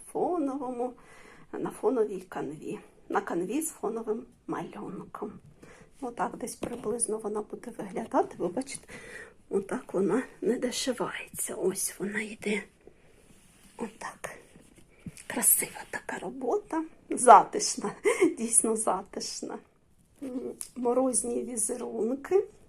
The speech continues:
від чарівної миті. Теж ниточками і бісером.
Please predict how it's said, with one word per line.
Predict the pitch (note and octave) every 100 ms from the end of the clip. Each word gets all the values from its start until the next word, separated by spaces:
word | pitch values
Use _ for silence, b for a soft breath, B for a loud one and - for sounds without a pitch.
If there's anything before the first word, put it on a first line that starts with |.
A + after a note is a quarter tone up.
| - -
від | A#3+ A#3
чарівної | B3 A3+ A3+ A3+ - A#3
миті. | A#3+ A#3 D4 - A4 G#4+ B B B B -
Теж | B3+ A3 -
ниточками | B3 A#3+ A#3 - - B3 A#3
і | A#3+
бісером. | A#3+ D#4 - - F4 F4 E4+ E4+